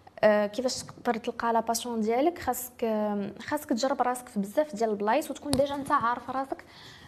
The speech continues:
آه، شنو كيعجبك دير. كي، الا كنتي مايل للكتابه، حاول تكتب. كاينين بزاف ديال لي ستيل ديال الكتابه، دونك ك-، حاول تك-، تجرب راسك في بزاف ديال لي ستيل. وهي في الاول كتكون سي ديسوفون شويه. مثلًا انا باغ اكزومبل كنت كنكتب،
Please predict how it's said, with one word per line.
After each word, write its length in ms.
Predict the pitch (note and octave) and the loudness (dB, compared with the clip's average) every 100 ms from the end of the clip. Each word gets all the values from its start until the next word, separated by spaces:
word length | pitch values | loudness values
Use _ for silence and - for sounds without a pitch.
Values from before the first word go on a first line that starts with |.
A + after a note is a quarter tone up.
| - - | -8 0
آه، 100 | A3 | 2
شنو 240 | A#3+ C#4 | 2 0
كيعجبك 440 | C#4 G#3+ - - F3 | 2 0 0 -8 -8
دير. 200 | F3+ F3+ | -4 -4
كي، 420 | - - A3 G#3 G3+ - - - | -4 -4 0 2 0 -4 -8 -6
الا 160 | G3+ G#3+ | 0 0
كنتي 340 | G#3+ G#3 A3+ | 0 -4 -2
مايل 580 | G#3 A3 A3 A3 G#3 G3 G3+ - - | -2 -2 0 0 0 -2 -6 -14 -6
للكتابه، 580 | F#3+ - G3 G#3+ A3 D#4 D#4 - - - | -6 -4 0 2 4 4 0 -6 -18 -8
حاول 380 | - D4+ D4 C#4 | 2 4 4 2
تكتب. 480 | - - D#4+ B3+ - - A3+ | -2 -2 0 0 -4 -12 -4
كاينين 300 | B3+ C4 B3 | 0 0 2
بزاف 180 | A#3 C#4 | 2 2
ديال 180 | C4+ | 0
لي 60 | B3+ | -2
ستيل 260 | B3+ A#3 G3+ | -2 0 0
ديال 100 | F#3+ | 0
الكتابه، 480 | G#3 G#3 G#3 G#3+ | -2 2 4 4
دونك 300 | C4+ A#3 C4 - - - - | 2 -4 -10 -12 -16 -14 4
ك-، 420 | D4 C#4 - - | 6 6 4 -2
حاول 380 | - D4+ D#4 D4+ | 2 2 2 0
تك-، 260 | D4+ - - - - - | -2 -10 -12 -12 -12 -4
تجرب 300 | G#3+ C4 B3 | 2 4 4
راسك 220 | C4 C4 | 0 -2
في 100 | - | -2
بزاف 240 | G#3 C#4 A3 | 0 0 0
ديال 340 | A#3 A3+ A3 | 0 0 0
لي 80 | A3 | -2
ستيل. 280 | A3 E4+ C4 | 2 4 4
وهي 180 | C4 C4+ | 2 -2
في 80 | |
الاول 240 | C4 D#4 F4+ | 0 4 4
كتكون 400 | E4+ - B3+ A#3+ | 2 -4 -4 -4
سي 160 | - B3+ | 2 2
ديسوفون 460 | C#4+ D4+ C4 A#3 A3+ | 2 0 0 0 -2
شويه. 260 | G#3 A3 | 0 0
مثلًا 260 | B3+ A#3 A3 | 0 -2 -6
انا 280 | - G3+ G3+ | -2 -2 -2
باغ 140 | G#3 | -4
اكزومبل 260 | G#3 C#4 - | -6 -10 -10
كنت 80 | |
كنكتب، 380 | - G#3 - G4 | -4 -4 2 2